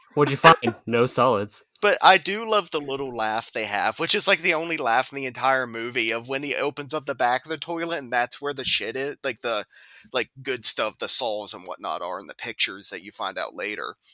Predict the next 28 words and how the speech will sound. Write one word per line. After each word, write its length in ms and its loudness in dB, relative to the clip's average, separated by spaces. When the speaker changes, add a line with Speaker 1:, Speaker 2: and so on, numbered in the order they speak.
Speaker 2:
But 80 -2
he's 80 0
like, 160 2
"I 80 8
should 220 6
have 100 4
checked 260 4
there, 480 2
uh, 200 2
first, 440 2
I 200 8
guess." 480 2
But 200 4
then 260 4
he 180 4
doesn't 360 2
wash 300 4
off 220 2
his 140 0
hand, 560 -2
because 400 2
the 120 8
entire 340 8
time 280 10
I'm 280 6
watching 280 6
his 160 4
Speaker 1:
<laughs> 60 2